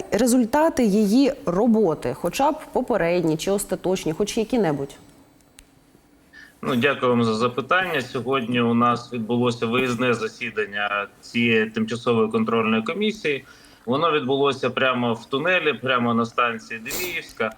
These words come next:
Speaker 2: Ми оглянули все те, що там відбувається. Вислухали, знову ж таки, пояснення Віктора Брагінського, Руслана Кандибора, головного інженера комунального підприємства «Київський метрополітен».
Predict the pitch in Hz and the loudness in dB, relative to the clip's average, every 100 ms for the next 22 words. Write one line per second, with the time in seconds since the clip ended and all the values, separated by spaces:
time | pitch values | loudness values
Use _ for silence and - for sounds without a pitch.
0 | - - _ - 127 151 139 123 139 127 | -14 -20 _ -8 0 2 2 2 2 2
1 | 123 117 113 - 147 120 131 120 - 110 | 0 -2 -2 -2 -2 0 -2 -2 -4 -2
2 | 113 107 104 98 104 98 92 98 - 123 | -2 0 -4 -4 -2 0 0 -2 -6 -8
3 | 127 - - - - 117 185 185 156 143 | -10 -12 -20 -20 -12 -2 -2 -2 -4 0
4 | 131 131 120 139 127 120 127 120 120 123 | 2 2 0 0 0 -2 -4 -6 -2 0
5 | 127 135 127 120 113 110 107 104 104 104 | 2 0 0 0 0 2 2 4 4 2
6 | 127 117 117 107 110 113 139 143 - 120 | -2 -2 0 0 0 -2 -4 -8 -2 0
7 | 110 113 143 139 123 113 113 107 104 135 | 0 -2 0 0 0 -2 -4 -4 -6 -2
8 | 143 127 110 - - - - 95 120 127 | 2 2 0 -8 -20 -18 -8 -2 0 0
9 | 147 139 131 123 123 139 165 151 147 135 | 0 0 2 0 0 0 0 0 -2 -2
10 | 131 131 127 120 120 - 131 127 123 - | 0 0 0 -2 -4 -4 -2 -2 -6 -10
11 | 123 117 - 117 117 - - 113 113 - | -10 -8 -6 -4 -2 -4 -2 -2 -2 0
12 | 117 | 0